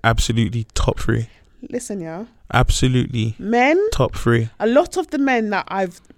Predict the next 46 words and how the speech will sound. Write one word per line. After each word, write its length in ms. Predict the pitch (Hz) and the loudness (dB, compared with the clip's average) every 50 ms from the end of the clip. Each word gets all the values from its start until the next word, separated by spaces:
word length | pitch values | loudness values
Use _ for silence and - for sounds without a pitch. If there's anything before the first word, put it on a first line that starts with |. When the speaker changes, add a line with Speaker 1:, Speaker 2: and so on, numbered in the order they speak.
| - _ | -20 _
Speaker 2:
spoken 540 | - - - - - 208 208 214 208 208 | -12 -10 -10 -8 -4 -4 -4 -4 -4 -8
to, 100 | 190 196 - | -10 -10 -6
even, 240 | - 226 277 285 285 | -2 -2 0 0 0
like, 200 | 269 233 175 - | 0 0 -2 -4
just 220 | - 208 - - - _ _ | -8 -8 -8 -8 -12 _ _
as 200 | 185 190 190 180 | -6 -6 -6 -6
friends, 640 | - - - _ _ - 185 185 202 233 254 247 - _ _ _ _ _ _ _ _ _ _ _ | -12 -16 -20 _ _ -2 0 0 0 -2 -4 -6 -8 _ _ _ _ _ _ _ _ _ _ _
all 340 | 233 269 302 349 392 359 330 | 6 6 8 8 8 6 6
of 160 | 302 254 - | 4 0 2
them, 400 | - 180 165 175 202 262 294 320 _ _ _ | 2 2 4 4 2 2 0 -2 _ _ _
Speaker 1:
Yeah. 260 | 135 123 123 117 110 | 0 2 4 4 4
Speaker 2:
that's 200 | 110 - - - | 2 0 -2 -2
their 140 | - 170 165 | -6 -6 -6
shit. 240 | - - - - - _ - _ _ _ - - _ _ _ | -4 -6 -8 -10 -10 _ -20 _ _ _ -20 -20 _ _ _
Speaker 1:
It 100 | - 113 | 2 4
is. 180 | 120 127 123 | 4 4 4
Speaker 2:
They 120 | 110 - - - - | 4 2 0 0 2
absolutely 540 | - 254 - - - - 226 214 208 - - | 2 2 2 0 -6 -8 -6 -4 0 2 2
Speaker 1:
It's 80 | 202 | 4
Speaker 2:
love 160 | 190 - 120 | 4 2 2
it. 40 | 117 | 2
Speaker 1:
amazing. 500 | 117 123 131 135 131 120 120 110 110 107 _ _ _ _ | 2 4 4 4 2 2 0 -4 -4 -6 _ _ _ _
Speaker 2:
So, 480 | - - - 254 226 220 214 202 202 208 | -6 0 2 4 6 6 4 4 2 0
Speaker 1:
It 120 | 208 120 - | -4 -6 -4
slaps. 560 | - - - - 135 123 113 - - - - | -2 -2 0 2 2 2 2 0 -4 -10 -6
Speaker 2:
ladies, 680 | - 233 262 262 277 285 254 233 208 175 165 170 - - - | -4 2 2 4 4 4 2 0 -2 -4 -4 -6 -10 -10 -6
if 140 | - - | -6 -4
Speaker 1:
It 80 | - - | -2 -2
Speaker 2:
you 60 | 302 | -2
Speaker 1:
is. 20 | 151 | -2
Speaker 2:
haven't 380 | - - 226 - 339 370 277 - | -2 0 0 0 0 0 -6 -6
tried 340 | - - 277 285 302 285 | -6 0 2 2 2 4
it 220 | 262 220 175 165 - - - - - - - | 2 0 0 -2 -8 -14 -20 -20 -18 0 2
on 160 | 226 233 226 | 2 4 4
Speaker 1:
It 20 | |
Speaker 2:
a 40 | 214 | 4
Speaker 1:
works. 120 | 127 - - | 4 4 4
Speaker 2:
guy, 260 | - - 233 196 - - | 4 4 2 2 2 2
and 100 | 233 262 | 2 2
Speaker 1:
It 40 | 302 | 4
Speaker 2:
if 40 | - | 4
he's 160 | 320 311 - | 6 6 6
Speaker 1:
works. 180 | 285 269 233 202 | 6 2 0 0
Speaker 2:
a 20 | - | -2
bit 220 | 285 302 - - _ _ _ _ _ _ _ _ _ _ _ _ _ | -2 -2 -2 -4 _ _ _ _ _ _ _ _ _ _ _ _ _
r-, 120 | 190 190 | -14 -14